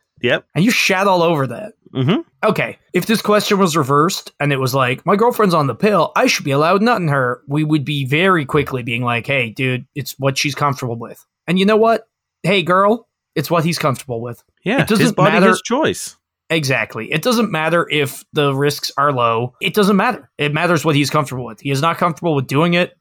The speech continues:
Speaker 2: so that's it.
Speaker 1: I could have, like, a genie could come out of a woman's vagina and be like, "Dane, don't worry. You can come inside of this person completely risk-free. Nothing bad will happen.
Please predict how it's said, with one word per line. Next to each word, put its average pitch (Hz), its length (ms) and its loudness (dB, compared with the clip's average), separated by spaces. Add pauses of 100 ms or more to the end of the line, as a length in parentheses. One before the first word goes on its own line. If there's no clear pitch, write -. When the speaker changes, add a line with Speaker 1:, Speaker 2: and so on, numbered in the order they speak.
Speaker 2:
so 139 460 0 (180)
that's 120 220 -4
it. 208 260 -2 (580)
Speaker 1:
I 175 140 2
could 262 140 -4
have, 156 580 2
like, 143 220 -2
a 143 60 0
genie 139 500 0
could 123 200 -8
come 127 200 -2
out 123 140 4
of 104 80 -2
a 107 60 -4
woman's 101 380 -6
vagina 92 640 -8 (360)
and 113 140 -2
be 127 100 2
like, 113 260 0 (360)
"Dane, 139 580 0 (160)
don't 180 260 0
worry. 160 520 0 (520)
You 220 120 2
can 180 140 -2
come 180 200 0
inside 196 400 0
of 131 120 -2
this 123 160 -2
person 147 500 -2
completely 196 560 -4
risk-free. 185 680 -2
Nothing 120 380 -2
bad 185 240 0
will 151 120 -4
happen. 208 480 -2